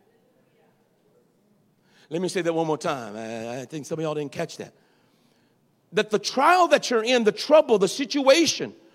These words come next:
wh-, wh-, whatever you wanna, however you wanna qualify it, is God's attempt to get your attention onto him, onto his ability, who he is.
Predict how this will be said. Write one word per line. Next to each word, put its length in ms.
wh-, 80
wh-, 260
whatever 300
you 140
wanna, 280
however 320
you 80
wanna 220
qualify 600
it, 40
is 160
God's 420
attempt 480
to 60
get 260
your 200
attention 600
onto 360
him, 480
onto 220
his 300
ability, 560
who 260
he 300
is. 500